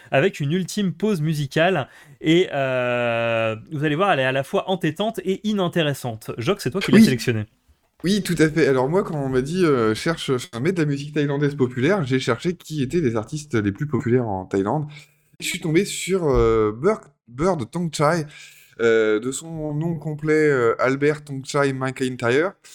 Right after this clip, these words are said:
Speaker 2: qui est en fait d'un père, euh, thaïlandais écossais. Euh,
Speaker 1: Ouais.
Speaker 2: voilà, ce qui explique le McIntyre, euh, parce que c'est vrai que ça fait pas très thaïlandais en fait au départ.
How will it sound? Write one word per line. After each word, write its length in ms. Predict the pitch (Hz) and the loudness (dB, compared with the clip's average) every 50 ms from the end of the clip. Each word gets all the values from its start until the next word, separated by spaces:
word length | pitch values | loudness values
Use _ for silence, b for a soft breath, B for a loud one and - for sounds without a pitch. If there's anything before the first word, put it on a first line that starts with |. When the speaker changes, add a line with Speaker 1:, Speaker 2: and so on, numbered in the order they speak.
| B B B B B _ _ - - - - | B B B B B _ _ -20 -18 -18 -18
Speaker 2:
qui 600 | - - - 113 107 104 104 101 101 101 104 101 | -18 -16 -12 -10 -6 -6 -4 0 2 4 4 4
est 40 | 101 | 4
en 80 | 98 98 | 2 0
fait 280 | - 123 120 117 - | 0 -2 0 0 2
d'un 300 | 101 95 92 98 98 98 | 0 2 4 4 2 2
père, 320 | - 120 117 120 113 110 98 | 4 2 2 2 2 0 0
euh, 320 | 92 92 92 92 87 - _ - | 2 2 2 0 -2 -4 _ 0
thaïlandais 800 | 127 123 127 123 123 123 123 127 127 127 127 127 120 - - - | 0 0 2 0 0 -2 0 0 0 2 2 2 0 -2 -4 -6
écossais. 600 | 107 101 - 107 101 - - 104 101 113 139 _ _ _ _ _ _ - 92 | -8 -6 -4 -6 -6 -4 -2 0 0 0 -2 _ _ _ _ _ _ -8 -6
Euh, 100 | 87 85 | -4 -2
Speaker 1:
Ouais. 220 | 92 127 123 120 - | 0 0 -2 -2 -4
Speaker 2:
voilà, 360 | - 82 85 85 98 127 131 127 | -6 -4 -2 0 0 -2 -2 -8
ce 100 | - - | -12 -6
qui 140 | - 104 | -2 -2
explique 340 | 101 95 - - 127 131 127 | -2 -2 -2 -4 -4 0 2
le 260 | 123 110 104 104 101 | 2 2 4 4 2
McIntyre, 680 | 98 101 101 98 110 107 98 - 104 107 107 107 110 107 | 2 2 0 -2 -4 -8 -4 0 2 4 4 4 2 2
euh, 120 | 95 85 85 85 | 0 -2 -4 -4
parce 160 | 90 90 - | -8 -12 -10
que 240 | - 90 87 87 90 | -10 -8 -8 -8 -8
c'est 140 | - - | -10 -10
vrai 80 | 98 101 | -10 -10
que 60 | - | -10
ça 80 | - 95 | -12 -18
fait 100 | - - | -18 -18
pas 120 | - 104 - | -18 -18 -20
très 180 | - - 104 | -18 -20 -20
thaïlandais 480 | - 98 95 92 92 90 90 92 104 110 | -14 -12 -12 -12 -12 -12 -14 -16 -18 -20
en 80 | 104 | -20
fait 180 | 98 - 104 - | -18 -18 -14 -14
au 60 | 98 | -14
départ. 320 | - - - - 104 - | -16 -16 -18 -18 -18 -20